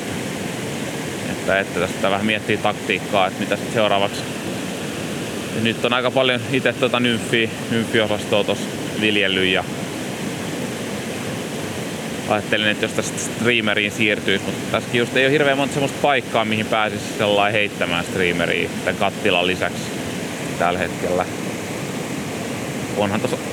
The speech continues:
alem-, me-, siis meidän suunnitelmissa oli mennä tonne toiselle puolelle. Mutta me todettiin, että meillä on sen verran vähän aikaa, että, että ei meidän kannata lähteä sinne nyt soutamaan, kun siinkin, sekin ottaa oman aikansa.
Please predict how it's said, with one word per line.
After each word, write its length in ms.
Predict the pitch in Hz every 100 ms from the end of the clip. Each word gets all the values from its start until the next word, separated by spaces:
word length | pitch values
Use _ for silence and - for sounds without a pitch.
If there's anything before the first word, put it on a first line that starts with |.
| -
alem-, 240 | 127 117 107
me-, 180 | 127 131 131
siis 160 | 123 123
meidän 180 | 135
suunnitelmissa 600 | 131 165 151 123 104 107
oli 100 | 123
mennä 180 | 107 101
tonne 200 | 98 101 -
toiselle 300 | 104 95 87
puolelle. 260 | - 58 52 - - - - - - - - - - - - - 101 95 101 - - - -
Mutta 380 | 95 - 101 90 -
me 80 | -
todettiin, 340 | 107 104 98 104
että 20 |
meillä 100 | 101
on 60 |
sen 80 | 101
verran 160 | 104 101
vähän 200 | 95 104
aikaa, 440 | 101 92 90 71
että, 200 | - - - - - - - - - - - - - - - - - -
että 300 | 95 104 95
ei 60 | 101
meidän 180 | 101
kannata 320 | 104 104 98 101
lähteä 300 | 101 - 104
sinne 280 | - 101
nyt 180 | 92 85
soutamaan, 640 | 113 101 98 95 90 78 78 -
kun 80 | 65 -
siinkin, 240 | 98 92 85
sekin 220 | 110 98
ottaa 220 | 95 - 98
oman 240 | 101 95
aikansa. 420 | 90 85 85 92